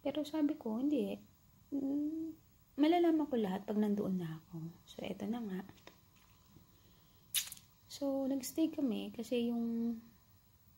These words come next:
yung si B F F, eh, mag-isa lang naman sa bahay. So, dalawa yung kwarto.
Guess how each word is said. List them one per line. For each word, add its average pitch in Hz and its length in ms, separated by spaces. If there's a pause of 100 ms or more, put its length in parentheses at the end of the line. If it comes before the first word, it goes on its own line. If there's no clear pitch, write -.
(1160)
yung 214 460
si 220 180
B 240 220
F 240 140 (120)
F, 175 200 (340)
eh, 202 480 (480)
mag-isa - 260
lang 220 160
naman 208 240
sa 202 140
bahay. 170 640 (1900)
So, - 200 (2250)
dalawa 202 380
yung 202 180
kwarto. 214 760